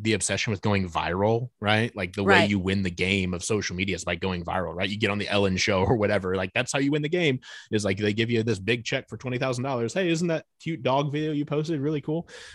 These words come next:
Speaker 1: Um, and so, yeah, it's just, I think that, I think trading, ex-, tri-, trading our privacy in exchange for personal expression is another big deal. We already kinda talked about that, but, uh, yeah, so those are a couple reasons. The attention determining values is one of my biggest concerns, 'cause I think it's one of the,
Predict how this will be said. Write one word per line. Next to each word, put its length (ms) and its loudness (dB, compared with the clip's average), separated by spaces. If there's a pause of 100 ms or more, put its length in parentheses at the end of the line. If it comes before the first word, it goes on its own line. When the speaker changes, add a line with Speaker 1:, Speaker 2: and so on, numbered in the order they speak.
(100)
Speaker 1:
Um, 340 4
and 120 2
so, 80 4
yeah, 280 6
it's 140 -2
just, 180 -2
I 80 0
think 200 2
that, 240 4
I 80 0
think 180 0
trading, 480 0
ex-, 320 -16
tri-, 360 -2
trading 380 4
our 140 4
privacy 640 -2
in 80 -4
exchange 420 -2
for 120 -6
personal 360 -4
expression 500 -4
is 100 -6
another 240 0
big 180 -2
deal. 220 4
We 60 2
already 160 -2
kinda 200 -10
talked 280 -10
about 140 -10
that, 200 -10
but, 140 -8 (460)
uh, 280 4
yeah, 240 2
so 340 2
those 160 4
are 140 4
a 60 -6 (200)
couple 240 -4
reasons. 380 0
The 140 4
attention 560 2 (360)
determining 460 2
values 580 0
is 160 0
one 180 0
of 80 -2
my 140 2
biggest 360 -2
concerns, 400 0
'cause 160 -2
I 60 0
think 260 0
it's 160 -8
one 160 -2
of 80 -2
the, 160 -2